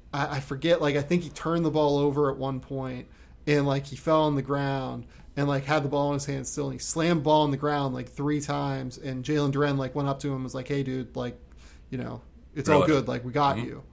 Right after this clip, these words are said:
Speaker 1: It was, like, being a really good teammate, but, like, you can see that he's starting to get a little bit frustrated as well, I think.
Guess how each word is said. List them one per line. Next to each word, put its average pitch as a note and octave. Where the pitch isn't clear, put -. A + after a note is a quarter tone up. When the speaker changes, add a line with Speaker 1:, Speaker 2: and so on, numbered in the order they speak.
Speaker 1:
It C#3+
was, A#2
like, C3
being C#3+
a C#3+
really C#3
good C3
teammate, D3
but, D3
like, C3+
you D#3
can D3+
see E3
that C#3+
he's C3+
starting C#3
to C3
get C3+
a C3
little C#3
bit C#3+
frustrated D3+
as A#2+
well, B2+
I D#3
think. F#3